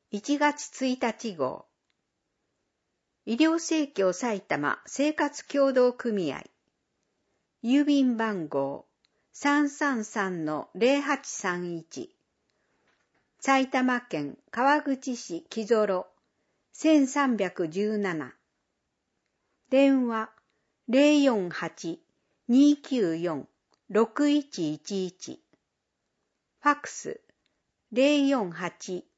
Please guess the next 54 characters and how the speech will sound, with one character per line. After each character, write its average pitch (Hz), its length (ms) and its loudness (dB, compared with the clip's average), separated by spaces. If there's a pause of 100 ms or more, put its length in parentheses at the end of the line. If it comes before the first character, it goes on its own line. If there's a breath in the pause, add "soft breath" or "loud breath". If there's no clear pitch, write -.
二 277 380 4
九 185 380 -2
四 156 260 -2 (580)
一 285 300 2
六 277 380 2
零 175 340 2
一。 - 380 -12 (1900)
ホ 302 240 8
ー - 20 8
ム 294 140 6
ペ 240 260 4
ー 156 80 -6
ジ 139 220 -8 (800)
エ 269 180 2
イ 302 80 -2
チ - 220 -16
テ 269 80 -6
ィ 269 140 2
ー 269 40 -4
テ 269 140 -6
ィ 262 140 0
ー 262 60 -8
ピ 247 360 -2
ー - 20 4
エ 233 60 0
ス - 160 -16
コ 233 180 -4
ロ 156 140 -4
ン - 140 -14 (460)
ス - 200 -6
ラ 277 100 4
ッ 277 60 -2
シ - 240 -14
ュ 170 40 -10
ス - 160 -6
ラ 202 140 -2
ッ 254 40 -12
シ - 280 -16
ュ - 80 -14 (600)
ダ 214 160 0
ブ 277 140 2
リ 277 160 0
ュ 254 40 -4
ダ 262 140 2
ブ 262 160 0
リ 247 180 -2
ュ 233 80 -8
ダ 254 160 0
ブ 208 160 -4
リ 160 100 -6
ュ 147 160 -6
ド 156 180 -2
ッ - 40 -14 (220)
ト 170 240 -4